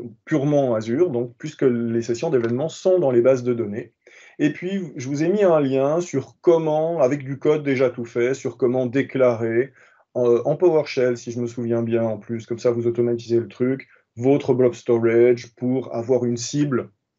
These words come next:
de type fichier. Donc, deuxième étape. Ça, c'était un peu comment on monitore, comment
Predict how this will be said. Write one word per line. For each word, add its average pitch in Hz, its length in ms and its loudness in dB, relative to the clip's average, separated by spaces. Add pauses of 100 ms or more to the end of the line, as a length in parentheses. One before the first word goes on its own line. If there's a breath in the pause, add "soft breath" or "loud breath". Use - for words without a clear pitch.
(200)
de 123 80 -2
type 127 220 -8
fichier. - 400 -12 (500 soft breath)
Donc, 185 240 4
deuxième 247 440 0
étape. 156 380 -2 (1080)
Ça, 165 180 4
c'était 135 280 0
un 131 100 4
peu 170 180 4
comment 165 360 2
on 127 40 0
monitore, 131 720 2
comment 120 640 -2